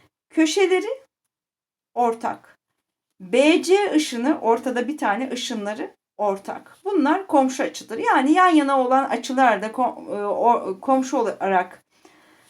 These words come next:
e, bilebiliriz arkadaşlar. Komşu açı nedir? Yan yana olan, işte köşeleri ortak, bir tane ışınları,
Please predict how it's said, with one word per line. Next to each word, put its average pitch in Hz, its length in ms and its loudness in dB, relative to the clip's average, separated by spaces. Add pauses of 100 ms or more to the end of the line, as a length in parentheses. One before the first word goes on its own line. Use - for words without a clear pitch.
(420)
e, 196 300 -2
bilebiliriz 190 560 -2
arkadaşlar. 185 680 -6 (520)
Komşu 294 300 0
açı 180 220 -6
nedir? 254 220 -4
Yan 269 200 2
yana 226 280 -4
olan, 170 380 -6 (600)
işte 240 200 -8
köşeleri 254 400 -4
ortak, 196 380 -2
bir 294 80 -6
tane 247 300 -2
ışınları, 185 520 -8